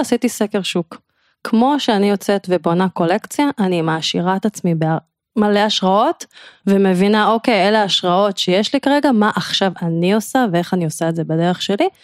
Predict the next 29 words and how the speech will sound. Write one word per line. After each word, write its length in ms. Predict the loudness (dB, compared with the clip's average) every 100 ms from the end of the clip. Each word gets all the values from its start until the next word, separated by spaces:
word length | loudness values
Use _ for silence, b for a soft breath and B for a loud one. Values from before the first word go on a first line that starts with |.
| B B
עשיתי 300 | -2 0 0
סקר 340 | 0 -2 0 -2
שוק, 300 | -2 -4 _ B B B
והלכתי 960 | 0 0 2 0 0 -2 -6 -2 0 0 _ _ _ _ -4
ובדקתי 840 | -4 -2 0 0 -2 -2 0 0 -2 _
בכל 500 | -14 -10 -8 0 0 2
בתי 200 | 0 0
הספר 480 | -2 -2 -4 -2 -2
בארץ, 640 | 0 0 0 0 -2 -6
שהם 240 | -6 -2 0
לא 140 | 0
אקדמיה, 480 | -2 -4 -2 -2 -4
שזה 300 | -6 -6 -2
לא 340 | 0 0 -2 -6
תואר, 360 | -6 -2 0 -2 B B B B B 0
איזה 240 | 0 0
סוגים 440 | -2 -4 0 0
שונים 380 | 2 2 2 0 0
יש 480 | 2 2 0 -2 -4
של, 380 | -4 0 0 2
אה, 720 | 0 0 0 -2 -2 0 2
לימודים, 520 | 2 2 2 2 0 -4 _ -8
שאפשר 420 | -4 -2 0 2
לבוא 260 | 2 2 2
ללמוד, 520 | 2 2 2 0 -4 _ b -2
ולא 280 | 0 2 0
מצאתי 540 | 0 0 0 0 0
בית 220 | 0 -4
ספר 480 | -2 -2 0 0 0